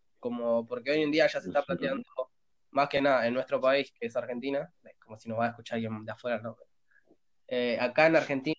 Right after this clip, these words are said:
Speaker 1: más que nada, como, como hoy se está planteando el tema de la despenalización y la legalización del aborto,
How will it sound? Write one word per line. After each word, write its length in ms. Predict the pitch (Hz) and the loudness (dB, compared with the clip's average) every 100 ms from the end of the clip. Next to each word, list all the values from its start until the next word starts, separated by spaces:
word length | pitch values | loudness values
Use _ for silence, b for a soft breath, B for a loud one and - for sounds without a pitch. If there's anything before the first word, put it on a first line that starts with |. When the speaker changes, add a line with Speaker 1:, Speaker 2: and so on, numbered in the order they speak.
| - | 0
Speaker 1:
más 180 | 139 | 0
que 100 | - 135 | 0 2
nada, 400 | 143 143 139 139 | 4 4 2 -2
como, 340 | 123 120 117 | -4 -4 -4
como 340 | 127 123 127 131 | -2 -2 2 2
hoy 120 | 143 | 2
se 120 | - | 0
está 160 | - 143 | -2 0
planteando 760 | 139 127 139 143 143 139 139 | 0 0 0 0 2 4 4
el 280 | 123 123 117 | 2 -4 -4
tema 320 | 123 123 123 | -4 -2 -2
de 220 | 123 120 117 | 0 -2 0
la 260 | 117 117 | -2 -2
despenalización 760 | 117 - 123 120 120 - 135 135 | -6 -8 -6 -6 -8 -2 0 0
y 40 | |
la 200 | 117 110 | 0 -2
legalización 440 | 117 113 113 - 123 | -2 -4 -6 -6 -2
del 120 | 123 | 0
aborto, 680 | 120 139 139 - 131 135 | 4 6 6 4 2 2